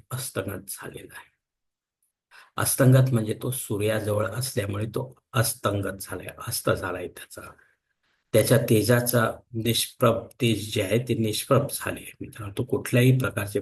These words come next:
फळ देण्यास असमर्थ आहे, म्हणून या ठिकाणी अस्तंगत म्हटलेले आहे.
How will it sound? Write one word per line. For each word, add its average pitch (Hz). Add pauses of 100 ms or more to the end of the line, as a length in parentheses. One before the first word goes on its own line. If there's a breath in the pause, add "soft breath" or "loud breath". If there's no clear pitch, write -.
फळ 104
देण्यास 101 (160)
असमर्थ 107
आहे, - (680 loud breath)
म्हणून 135
या 104
ठिकाणी - (100)
अस्तंगत 101
म्हटलेले -
आहे. -